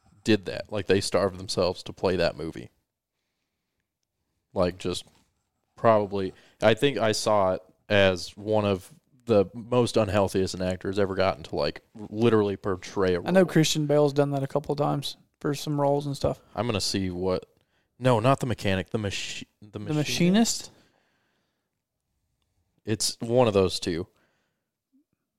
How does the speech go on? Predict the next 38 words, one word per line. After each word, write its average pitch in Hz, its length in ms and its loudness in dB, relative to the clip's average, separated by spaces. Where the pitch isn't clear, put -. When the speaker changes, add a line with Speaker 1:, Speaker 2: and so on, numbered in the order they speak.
Speaker 1:
Uh, 107 420 4
yeah, 95 340 4
The - 80 -10
Machinist, 98 680 -6
and 101 160 -6
that 101 260 2
is, 101 640 0
<clears throat> 160 40 -4
that's 113 180 0
Christian 95 360 -6
Bale. 92 300 -12
Speaker 2:
Okay, 139 300 -2
I 151 40 -8
was 196 100 -8
about 156 200 -8
to - 60 -12
say. 127 440 -4
Speaker 1:
Yeah, 107 420 4
I 135 100 0
don't 170 80 2
Speaker 2:
Yeah, 147 60 4
you 156 60 0
Speaker 1:
know. 185 140 6
Speaker 2:
do 196 140 6
get 160 200 4
them. 143 420 0
Speaker 1:
I 170 100 4
don't 240 160 2
know 233 80 -2
why 190 220 0
I 190 60 0
get 180 160 -4
them 147 140 -6
mixed - 240 -2
up. 151 160 6
Do 110 80 -2
they 120 140 8
look 107 380 -2